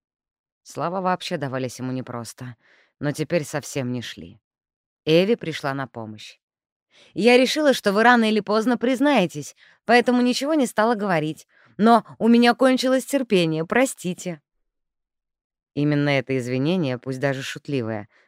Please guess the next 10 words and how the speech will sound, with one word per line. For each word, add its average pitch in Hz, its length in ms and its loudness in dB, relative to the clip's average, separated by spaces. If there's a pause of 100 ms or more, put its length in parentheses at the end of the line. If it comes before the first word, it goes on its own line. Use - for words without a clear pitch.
стало 190 300 0
последней 127 500 -2
каплей. - 500 -14 (500)
Миг, 185 540 4 (320)
и 156 100 -2
Тристан 180 460 2
схватил 147 420 -2
Эви 131 300 -4
за 120 140 -6
плечи. - 440 -16